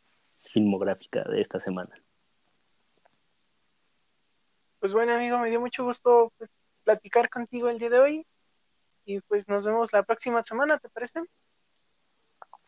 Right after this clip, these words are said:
Speaker 1: Simón, nos vemos. Eh, comenten si les gustan este tipo de podcasts especiales que toquen un tema en particular interesante. Comenten si quieren que lo hagamos de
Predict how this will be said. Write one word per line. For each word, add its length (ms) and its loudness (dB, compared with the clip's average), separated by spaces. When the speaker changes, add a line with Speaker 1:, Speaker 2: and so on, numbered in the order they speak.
Speaker 1:
Simón, 520 0
nos 180 0
vemos. 560 2
Eh, 460 2
comenten 800 4
si 120 -2
les 200 -2
gustan 880 -4
este 220 -6
tipo 220 -8
de 140 -8
podcasts 460 -8
especiales 1040 0
que 800 -6
toquen 300 -6
un 140 -6
tema 360 -2
en 80 -6
particular 600 -4
interesante. 800 -2
Comenten 480 4
si 160 -4
quieren 320 2
que 100 -2
lo 100 2
hagamos 580 0
de 720 6